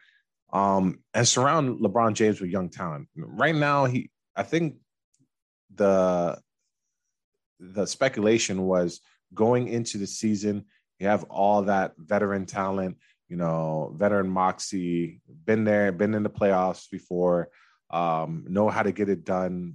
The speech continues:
know what, what it takes to be a champion or come close to a champion. Um, and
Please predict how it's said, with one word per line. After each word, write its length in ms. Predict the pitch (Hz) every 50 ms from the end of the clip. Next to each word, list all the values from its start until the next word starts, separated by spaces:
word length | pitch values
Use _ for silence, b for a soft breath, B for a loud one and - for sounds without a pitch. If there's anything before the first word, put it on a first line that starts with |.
| -
know 200 | 92 92 95 101
what, 460 | 101 101 69 60 92 95 101 98 - - _ _ _
what 200 | 101 98 101 95
it 100 | 85 -
takes 340 | - 101 101 101 - - -
to 60 | 95
be 180 | 85 87 95 90
a 60 | 85
champion 720 | - - - 104 104 101 90 - 98 92 92 90 87 85 b b b b
or 260 | - 87 90 85 85 80
come 260 | - - 92 85 80
close 280 | - 123 135 135 -
to 80 | - 95
a 40 | 82
champion. 520 | - - 92 87 82 - 87 82 82 80 b b b b b b b b _ -
Um, 640 | 92 92 90 87 87 85 82 82 80 82 80 - _ _ _ _ -
and 520 | 101 101 101 101 98 95 95 90 78 -